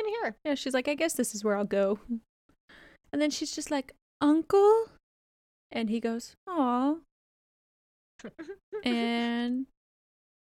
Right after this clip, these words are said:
Speaker 2: yeah, that's it. No, I'm just kidding. That's not how it ends. Uh, but in the end, Doctor Loomis,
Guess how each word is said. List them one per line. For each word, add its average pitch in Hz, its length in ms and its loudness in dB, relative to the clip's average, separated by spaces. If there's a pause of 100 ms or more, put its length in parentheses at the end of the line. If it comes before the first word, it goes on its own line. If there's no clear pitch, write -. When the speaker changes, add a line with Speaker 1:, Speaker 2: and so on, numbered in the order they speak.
(300)
Speaker 2:
yeah, 302 260 0 (240)
that's 262 240 -2
it. 339 180 0 (540)
No, 190 80 -2
I'm 185 60 -2
just 185 160 -6
kidding. 190 220 -2
That's - 160 -4
not 208 100 -2
how 202 80 0
it 196 60 -2
ends. 196 220 -6 (1400)
Uh, 269 180 8
but 285 220 6
in 370 160 -2
the 370 120 -2
end, 311 200 6
Doctor 294 260 2
Loomis, 285 800 2